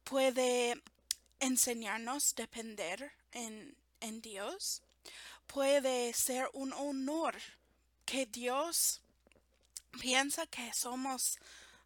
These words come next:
am, dignos de pasar por sufrimiento por causa de Él. Y puede ser, am, una cosa que nos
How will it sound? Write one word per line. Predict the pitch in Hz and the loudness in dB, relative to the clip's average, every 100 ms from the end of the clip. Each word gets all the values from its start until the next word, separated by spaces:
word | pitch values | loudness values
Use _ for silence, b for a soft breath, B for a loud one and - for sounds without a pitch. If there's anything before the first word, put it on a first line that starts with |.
| - | -6
am, | 233 220 220 208 202 254 B B _ _ _ _ _ _ _ - | -4 -2 -4 -8 -12 -18 B B _ _ _ _ _ _ _ -10
dignos | 254 254 269 294 294 302 - 254 | -8 -6 -4 -2 -2 0 0 0
de | - | -2
pasar | - 247 - 240 269 | -2 -4 0 2 0
por | - 240 240 | -2 -6 -4
sufrimiento | - 254 - 254 247 240 277 214 | -4 -6 -10 -10 -6 -6 -6 -10
por | - 233 | -8 -10
causa | - 226 220 254 | -8 -8 -6 -6
de | 247 254 233 | -6 -8 -8
Él. | 277 - _ B B B B B B B | -10 -14 _ B B B B B B B
Y | 277 | -8
puede | 262 254 262 285 311 | -6 -2 0 0 2
ser, | - 294 277 269 269 269 262 - _ _ | 4 4 4 4 2 2 2 0 _ _
am, | 247 226 208 202 190 254 B B B B B _ - _ | -4 -2 -4 -6 -8 -14 B B B B B _ -18 _
una | 277 294 302 294 285 285 269 | -4 -2 0 0 0 -2 -2
cosa | - 262 254 269 | -4 -2 -2 -2
que | - 254 | -6 -10
nos | 233 226 - - - | -8 -4 -2 -2 -4